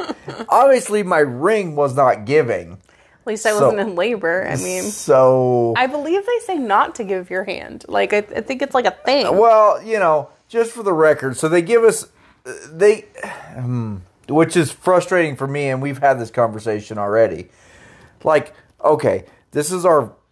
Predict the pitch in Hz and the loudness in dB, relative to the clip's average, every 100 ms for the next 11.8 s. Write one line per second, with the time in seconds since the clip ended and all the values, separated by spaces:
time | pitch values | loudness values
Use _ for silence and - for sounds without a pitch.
0 | _ _ _ _ _ _ - 202 202 180 | _ _ _ _ _ _ 0 2 2 2
1 | 175 156 151 - 160 165 156 135 - 135 | 2 2 0 0 0 2 2 0 0 -2
2 | 123 95 85 - _ _ 117 - 139 135 | -2 -8 -12 -16 _ _ -10 0 4 4
3 | 123 - 135 135 123 120 127 123 95 90 | 2 0 0 2 -2 -2 0 0 -2 -6
4 | - _ 110 101 175 _ _ _ - - | -10 _ -16 -14 -16 _ _ _ -18 -14
5 | 196 196 - - - - 208 - - 104 | -12 -14 -12 -12 -10 -10 -10 -10 -10 -10
6 | 214 - _ 123 120 190 208 190 175 - | -12 -16 _ -2 2 4 4 0 -2 -12
7 | _ _ _ _ _ _ - 135 135 156 | _ _ _ _ _ _ -6 -2 2 2
8 | 151 131 - 131 110 - _ _ 156 175 | 0 -6 0 0 0 -10 _ _ 0 2
9 | - - _ 139 165 233 226 175 175 170 | 0 -4 _ 0 2 2 0 -2 2 2
10 | 151 135 120 - - 143 127 131 123 - | 2 0 0 -4 -4 -4 -2 2 2 2
11 | - 113 139 165 143 127 113 | -4 -2 2 4 4 2 -2